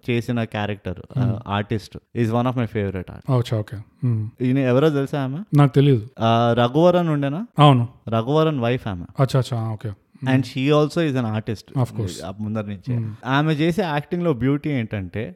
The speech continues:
Speaker 1: it is always just about enough.
Speaker 2: Hmm.
Speaker 1: ఎగ్జాక్ట్ ప్రెసిషన్ కూడా ఉండదు.
Speaker 2: Hmm.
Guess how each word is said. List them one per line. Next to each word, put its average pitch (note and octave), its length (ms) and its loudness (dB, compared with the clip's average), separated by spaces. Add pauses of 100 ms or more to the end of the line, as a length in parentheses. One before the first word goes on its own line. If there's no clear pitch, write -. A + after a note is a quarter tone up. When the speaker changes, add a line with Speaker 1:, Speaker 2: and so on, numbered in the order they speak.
(140)
Speaker 1:
it D3 100 0
is F3 140 2
always E3+ 640 2 (380)
just E3+ 440 0
about F3 200 0
enough. A#2+ 540 -6
Speaker 2:
Hmm. C3+ 160 2 (220)
Speaker 1:
ఎగ్జాక్ట్ D#3+ 580 -2
ప్రెసిషన్ F3+ 480 2
కూడా E3+ 180 2
ఉండదు. A#2+ 260 0 (120)
Speaker 2:
Hmm. C3 200 0